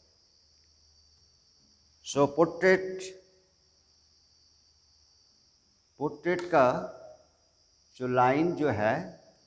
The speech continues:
this one is clear।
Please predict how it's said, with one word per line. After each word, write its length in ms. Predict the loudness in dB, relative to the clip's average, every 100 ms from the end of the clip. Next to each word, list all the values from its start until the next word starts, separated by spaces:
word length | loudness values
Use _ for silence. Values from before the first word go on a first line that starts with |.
| -12
this 140 | -10 -6
one 140 | -4 -4
is 220 | -6 -12 -20 _ _ _ _ _ _ _ _ _ _ _ _ _ _ _ _ _ _ _ _ _ _ _ _ _ _ _ _ -20 _ -20 _ _ -4
clear। 280 | 0 0